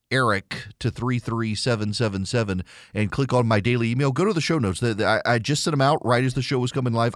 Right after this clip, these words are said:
I did 'em myself 'cause Philip's still on vacation for his frickin' birthday. Uh, <laughs> um,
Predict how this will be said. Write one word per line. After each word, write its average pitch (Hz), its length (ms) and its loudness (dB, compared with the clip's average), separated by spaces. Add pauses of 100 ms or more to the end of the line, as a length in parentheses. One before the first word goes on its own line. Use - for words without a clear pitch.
I 156 100 6
did 156 180 -2
'em 180 120 -2
myself 160 420 0
'cause 135 160 -4
Philip's 143 360 -2
still 139 200 -2
on 123 120 0
vacation 117 520 -6 (220)
for 90 100 -10
his - 80 -10
frickin' 110 480 -4
birthday. 90 640 -4 (840)
Uh, 131 180 4 (300)
<laughs> - 240 -2
um, 151 400 2